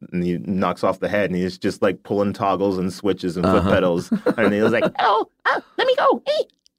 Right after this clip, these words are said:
Speaker 2: Yeah.
Speaker 1: Yeah. <laughs>
Speaker 2: That's, that's the thing I see a lot of in, uh, is the, uh, not puppet within a puppet, although that, that is
Speaker 1: Mm-hmm.
Speaker 2: definitely the case there, but, like,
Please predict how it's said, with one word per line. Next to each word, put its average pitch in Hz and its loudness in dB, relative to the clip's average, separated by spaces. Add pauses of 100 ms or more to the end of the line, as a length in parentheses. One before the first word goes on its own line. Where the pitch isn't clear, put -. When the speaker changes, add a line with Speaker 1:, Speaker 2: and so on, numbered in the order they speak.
(120)
Speaker 2:
Yeah. 107 6
Speaker 1:
Yeah. 101 4 (180)
<laughs> - - (120)
Speaker 2:
That's, 151 2
that's 160 2
the 170 2
thing 151 2
I 120 2
see 117 0
a 104 4
lot 104 4
of 92 2
in, 90 2
uh, 85 0 (1160)
is 92 0
the, 90 2
uh, 85 2 (2000)
not 113 0
puppet 101 4
within 98 2
a 90 2
puppet, 85 0
although 85 2
that, 82 -2
that 85 2
is 110 2
Speaker 1:
Mm-hmm. 107 2
Speaker 2:
definitely 90 0
the 80 -4
case 85 -2
there, 90 0
but, 78 0
like, 87 0